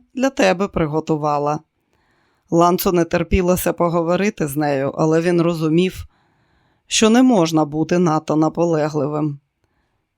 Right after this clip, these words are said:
"Ти любиш омлет?" У нього зовсім не було апетиту. "Ще пак. Я добре готую омлет. Мене ангел навчив". Вона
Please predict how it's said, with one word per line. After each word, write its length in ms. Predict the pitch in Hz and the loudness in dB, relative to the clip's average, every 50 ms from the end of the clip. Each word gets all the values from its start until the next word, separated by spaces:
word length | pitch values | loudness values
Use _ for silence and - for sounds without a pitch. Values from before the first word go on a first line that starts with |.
| _ _ | _ _
"Ти 160 | - 220 214 | 0 2 2
любиш 440 | 214 254 285 302 330 339 - - 226 | 4 2 2 2 0 0 0 0 0
омлет?" 480 | 202 190 175 165 160 170 175 170 - - - _ _ _ _ _ _ _ _ _ _ _ | 0 2 2 0 0 -2 -4 -6 -10 -18 -20 _ _ _ _ _ _ _ _ _ _ _
У 100 | - 170 | 2 4
нього 320 | 180 180 175 175 185 175 170 | 4 6 6 4 4 2 0
зовсім 460 | 156 175 175 170 - - 175 165 156 | -2 -4 -4 -4 -2 -2 0 0 0
не 80 | 151 | 0
було 400 | 143 139 156 165 165 156 147 147 | -2 -2 -2 -2 0 0 0 0
апетиту. 680 | 151 147 - - - - 165 131 127 - - - 156 156 - _ _ _ _ _ _ _ | -2 -2 -4 -8 -4 -4 -6 -6 -6 -6 -8 -8 -8 -8 -12 _ _ _ _ _ _ _
"Ще 280 | _ - - - 262 262 | _ -4 0 0 0 0
пак. 540 | 262 _ - 185 180 175 170 - _ - - - _ _ _ _ _ _ _ _ _ _ _ _ _ _ _ _ _ _ | -2 _ 2 2 2 2 0 -4 _ -16 -18 -18 _ _ _ _ _ _ _ _ _ _ _ _ _ _ _ _ _ _
Я 200 | - 233 254 262 | -2 0 0 2
добре 400 | 233 247 254 254 240 233 202 180 | 2 4 2 4 4 4 2 2
готую 520 | 175 165 170 165 - 165 156 151 151 143 - - | 2 0 -2 -2 0 -2 0 0 0 0 0 0
омлет. 480 | 156 160 160 156 151 151 151 147 - - - - - _ _ _ _ _ _ | 0 0 0 0 0 -2 -4 -4 -6 -8 -8 -8 -12 _ _ _ _ _ _
Мене 400 | 185 208 208 214 208 208 196 - - _ _ _ _ _ _ _ _ _ _ _ _ _ _ _ | 0 2 2 2 2 0 0 -4 -10 _ _ _ _ _ _ _ _ _ _ _ _ _ _ _
ангел 480 | - 247 233 208 180 156 170 160 151 | 2 2 2 2 2 0 0 0 2
навчив". 600 | 151 151 156 - - - 147 143 151 - - - - _ _ _ _ _ _ _ _ _ _ _ _ _ _ _ _ _ _ _ _ _ | 0 -2 -2 -2 -4 -4 -4 -4 -6 -10 -12 -14 -18 _ _ _ _ _ _ _ _ _ _ _ _ _ _ _ _ _ _ _ _ _
Вона 420 | 170 175 180 185 185 190 196 190 | 0 2 2 4 4 2 2 0